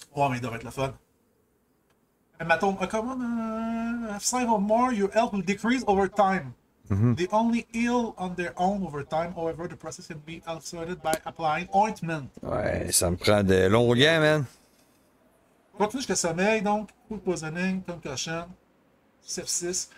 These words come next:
Speaker 1: gas poisoning, overdose, scratch,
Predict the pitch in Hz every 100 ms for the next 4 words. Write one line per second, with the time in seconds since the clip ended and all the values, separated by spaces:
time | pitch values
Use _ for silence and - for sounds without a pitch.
0 | - _ 165 175 175 156 160 165 165 156
1 | 156 147 156 165 165 - _ - - 165
2 | 170 - -